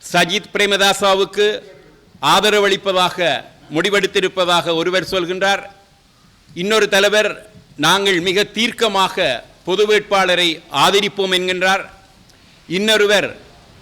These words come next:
"வரவிருக்கின்ற தேர்தல் விஞ்ஞாபனங்களை எல்லாம் நாங்கள் படித்து பார்த்துத்தான் நாங்கள் முடிவெடுக்கப் போகின்றோம்" என்று சொல்லி சொல்லுகின்றார். தமிழரசு கட்சியினுடைய தலைவர்கள் குழம்பி இருக்கின்றார்களே தவிர,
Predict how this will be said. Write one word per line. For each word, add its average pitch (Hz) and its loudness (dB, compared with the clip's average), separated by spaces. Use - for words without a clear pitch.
"வரவிருக்கின்ற 208 0
தேர்தல் 208 0
விஞ்ஞாபனங்களை 196 0
எல்லாம் 196 2
நாங்கள் 185 0
படித்து 190 -2
பார்த்துத்தான் 190 0
நாங்கள் 175 0
முடிவெடுக்கப் 196 0
போகின்றோம்" 196 0
என்று 180 -4
சொல்லி 175 -4
சொல்லுகின்றார். 147 -6
தமிழரசு 214 2
கட்சியினுடைய 214 0
தலைவர்கள் 208 0
குழம்பி 202 0
இருக்கின்றார்களே 190 -2
தவிர, 190 0